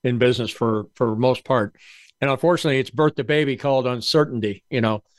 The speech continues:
and we're dealing with that every single day. Tony, you're also a family man, right? Tell us a little bit about that.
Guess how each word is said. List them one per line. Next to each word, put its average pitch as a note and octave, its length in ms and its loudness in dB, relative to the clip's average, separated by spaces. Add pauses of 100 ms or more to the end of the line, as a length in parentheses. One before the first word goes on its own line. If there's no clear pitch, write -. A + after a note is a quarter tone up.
(140)
and B2+ 120 0
we're B2+ 100 0
dealing D#3 260 0
with C3 140 -2
that C3+ 180 0
every C#3+ 300 -2
single C3 300 -2
day. B2+ 240 2 (260)
Tony, A3+ 240 0
you're G#3+ 140 0
also A#3 260 0
a G#3+ 80 -2
family A3+ 360 0
man, C#3 220 0
right? E3 240 0
Tell G#3 140 2
us G#3 100 -4
a A3+ 40 -2
little G#3+ 120 0
bit G#3 120 0
about F#3+ 240 -2
that. F3 240 -2